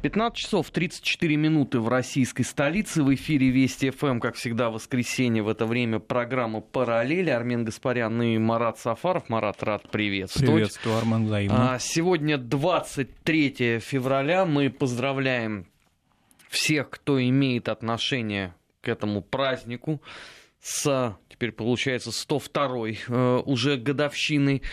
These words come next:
Speaker 1: Для многих, э, в нашей стране это один из, э, самых главных праздников. И приятно сознавать, что и не только в нашей стране,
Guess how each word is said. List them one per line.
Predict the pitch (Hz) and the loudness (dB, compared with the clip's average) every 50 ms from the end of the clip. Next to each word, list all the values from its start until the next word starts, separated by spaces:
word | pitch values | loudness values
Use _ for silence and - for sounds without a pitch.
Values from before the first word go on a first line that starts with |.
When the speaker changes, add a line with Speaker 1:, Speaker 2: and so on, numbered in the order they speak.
| - - - - - - | -10 -12 -20 -20 -14 -8
Speaker 1:
Для | 123 120 123 139 139 | -4 -2 0 0 0
многих, | 135 139 147 170 170 139 127 113 - - - | 0 0 0 0 0 0 -2 -4 -4 -4 -2
э, | 120 117 113 113 113 110 | 0 2 2 2 0 0
в | 107 113 | 0 0
нашей | 127 120 - - 120 | 0 0 -2 -2 -4
стране | - - - 117 117 120 120 120 117 113 | -6 -6 -4 -4 -4 -4 -4 -4 -4 -4
это | 110 - 110 | -2 -2 -4
один | 110 104 110 113 113 110 | -4 -4 -6 -6 -6 -4
из, | 104 - - - - | -4 -4 -6 -4 0
э, | 110 110 107 110 110 104 | 0 2 2 2 0 0
самых | - - 131 117 117 117 113 104 | -2 -2 -2 -2 -2 -4 -4 0
главных | 127 131 123 117 110 113 120 123 - | 0 2 2 0 -2 -4 -8 -6 -4
праздников. | - 151 147 143 143 - 143 156 - - - - - - - - - - - - - _ _ _ | -2 0 2 0 0 0 -4 -10 -10 -12 -12 -12 -16 -20 -18 -18 -18 -20 -20 -20 -20 _ _ _
И | - - 147 143 139 | -2 2 2 2 2
приятно | - - 143 143 151 180 196 208 202 - 185 | 2 2 2 2 2 2 2 0 -2 -4 -8
сознавать, | - - 160 135 139 151 143 139 165 190 190 - | -6 -6 -4 -2 0 0 0 0 0 0 0 -2
что | - - - - - 143 143 147 147 147 147 147 143 139 - | -4 -8 -6 -4 0 2 2 2 4 4 4 2 2 0 0
и | - 156 | 0 0
не | 139 143 143 143 | 0 2 0 0
только | - 160 165 160 135 - 165 | 2 2 2 2 2 0 0
в | 160 185 | 0 2
нашей | 196 190 135 110 - - 110 | 0 0 -2 -4 -6 -8 -10
стране, | - - - - 92 92 92 85 69 - | -10 -8 -6 -4 -4 -4 -4 -6 -8 -10